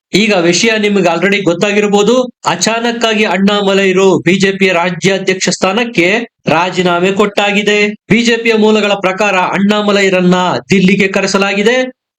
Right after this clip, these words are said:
ಅಲ್ಲಿ ಅವರಿಗೆ ದೊಡ್ಡ ಹುದ್ದೆ ಕಾದಿದೆ. ನಿಜಕ್ಕೂ ಅಣ್ಣಾಮಲೈಗೆ ಅದೃಷ್ಟ ಕುಲಾಯಿಸ್ತಾ? ಈಗ ಅಣ್ಣಾಮಲೈಗೆ ಡಿಮೋಷನ್ ಮಾಡ್ತಾ ಇರೋದು ಯಾಕೆ ಬಿ ಜೆ ಪಿ? ಕಾದಿರುವ ದೊಡ್ಡ ಹುದ್ದೆ ಯಾವುದು? ಎಲ್ಲದರ ಬಗ್ಗೆ ಮಾಹಿತಿ ಕೊಡ್ತೀನಿ. ದಯಮಾಡಿ ಚಾನೆಲ್ ನ ಸಬ್ಸ್ಕ್ರೈಬ್ ಮಾಡಿ, ಲೈಕ್ ಮಾಡಿ.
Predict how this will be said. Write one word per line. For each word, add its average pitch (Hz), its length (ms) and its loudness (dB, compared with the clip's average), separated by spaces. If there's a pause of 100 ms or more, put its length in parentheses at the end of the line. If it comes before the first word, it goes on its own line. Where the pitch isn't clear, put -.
ಅಲ್ಲಿ 233 380 0
ಅವರಿಗೆ 208 400 2
ದೊಡ್ಡ 180 260 0
ಹುದ್ದೆ 185 300 2
ಕಾದಿದೆ. 180 720 0
ನಿಜಕ್ಕೂ 226 420 0
ಅಣ್ಣಾಮಲೈಗೆ 208 680 0
ಅದೃಷ್ಟ 190 500 0 (120)
ಕುಲಾಯಿಸ್ತಾ? 190 880 0 (140)
ಈಗ 247 320 2 (100)
ಅಣ್ಣಾಮಲೈಗೆ 202 680 0
ಡಿಮೋಷನ್ 208 600 2
ಮಾಡ್ತಾ 202 260 -2
ಇರೋದು 196 280 0
ಯಾಕೆ 190 220 0
ಬಿ 185 180 0
ಜೆ 190 160 0
ಪಿ? 185 360 0 (120)
ಕಾದಿರುವ 220 640 0
ದೊಡ್ಡ 185 380 0
ಹುದ್ದೆ 202 480 0
ಯಾವುದು? 180 760 2 (140)
ಎಲ್ಲದರ 202 340 2
ಬಗ್ಗೆ 190 260 -2
ಮಾಹಿತಿ 190 280 -2
ಕೊಡ್ತೀನಿ. 180 460 0
ದಯಮಾಡಿ 175 300 0
ಚಾನೆಲ್ 165 300 0
ನ 160 40 4
ಸಬ್ಸ್ಕ್ರೈಬ್ 170 520 0
ಮಾಡಿ, 175 260 2
ಲೈಕ್ 170 340 0
ಮಾಡಿ. 147 300 0